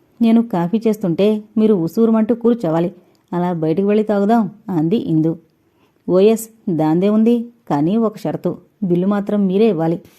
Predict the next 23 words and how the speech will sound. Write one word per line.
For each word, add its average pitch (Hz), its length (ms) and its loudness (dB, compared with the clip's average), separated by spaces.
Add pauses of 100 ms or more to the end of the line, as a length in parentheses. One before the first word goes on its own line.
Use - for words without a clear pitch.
(680)
"వావ్, 180 280 2 (420)
అంత 190 240 -2
దానికి 180 640 0
అనవసరంగా 190 560 0
బయటికెందుకు, 196 680 0 (160)
కాఫీ 165 240 0
పెడతాను," 208 540 -2
అంది. 156 300 -2 (760)
ఈసారి 180 480 0
పూర్ణిమ 240 520 2
నవ్వింది 165 400 0
పకపక. 165 600 -6 (720)
"చాలే 165 240 0
బడాయ్," 160 320 0 (340)
విసుక్కుంది 175 520 -2
ఇందుమతి. 160 640 -2 (840)
ఇందుమతి 247 520 4
వెనకే 185 400 0
వెళ్ళి 202 520 2
కప్పులు 202 320 2
కడిగి 226 260 2
పెట్టింది 170 380 0
పూర్ణిమ. 160 440 0